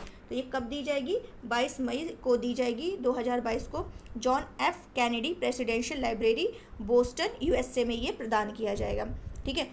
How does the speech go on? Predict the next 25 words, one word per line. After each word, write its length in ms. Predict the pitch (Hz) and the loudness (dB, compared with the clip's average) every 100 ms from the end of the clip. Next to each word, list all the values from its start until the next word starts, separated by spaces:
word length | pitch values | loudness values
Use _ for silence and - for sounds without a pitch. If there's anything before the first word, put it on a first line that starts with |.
| - | -6
और 140 | 262 277 | -4 -4
किसको, 360 | - 277 339 | -4 -6 -6
किसको 340 | 330 254 - 294 | -6 -8 -6 -6
दिया 200 | 277 285 | -4 -2
जाएगा 220 | 285 311 | -2 -2
वो 200 | 254 247 | -2 0
मैं 140 | 254 | 0
बता 240 | 262 254 233 | 0 0 0
दे 160 | 240 | 0
रही 80 | 262 | -2
हूँ। 120 | - | -2
जैसे 240 | 262 254 254 | -4 -4 -4
कि 120 | 254 | -2
मैंने 180 | 247 247 | -2 0
बताया 300 | 247 254 320 | -2 -2 -4
कि 300 | - 285 240 | -6 -6 -6
यूक्रेन 420 | 240 240 247 254 | -2 2 2 2
के 100 | 277 | -2
हैं, 220 | 269 415 - - - - - - - - - | -4 -6 -14 -14 -12 -12 -12 -8 -8 -6 -4
यूक्रेन 420 | 247 240 240 247 - - - - - - - - - - - | -4 -4 0 0 0 -8 -16 -18 -18 -20 -20 -20 -20 -20 -10
के 80 | 247 | -8
कौन 280 | 254 269 285 | -2 0 0
है? 160 | 427 - - - - - - - - - - - - - - - - - - - - - - | -4 -6 -16 -16 -18 -18 -18 -20 -20 -12 -10 -10 -12 -14 -16 -20 -20 -20 -20 -20 -20 -18 -6
व्लादिमीर 540 | 240 277 320 247 269 | 2 4 4 2 0
जेलेस्की, 640 | 262 247 240 240 311 381 | 0 2 2 0 0 0